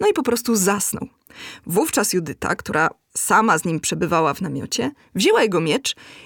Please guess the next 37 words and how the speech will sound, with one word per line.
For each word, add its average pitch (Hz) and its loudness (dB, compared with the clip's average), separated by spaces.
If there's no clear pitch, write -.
i 330 4
dwoma 240 4
cięciami 240 0
odcięła 185 2
mu 214 2
głowę. 262 2
Następnie 262 2
schowała 180 -2
ją 214 -2
i 190 2
w - -4
środku 440 0
nocy, - 0
jak 254 2
zwykle, 180 0
wyszła 190 0
ze 208 0
swoją 214 2
niewolnicą, 190 -2
no - 0
a 523 4
słudzy 359 2
Holofernesa 233 0
nie 233 2
zatrzymywali 269 2
jej, - 0
no - -2
bo 233 0
w - -20
poprzednie 262 2
noce 214 2
one 247 2
też 349 2
wychodziły 185 0
rzekomo 180 0
modlić 226 0
się. - -4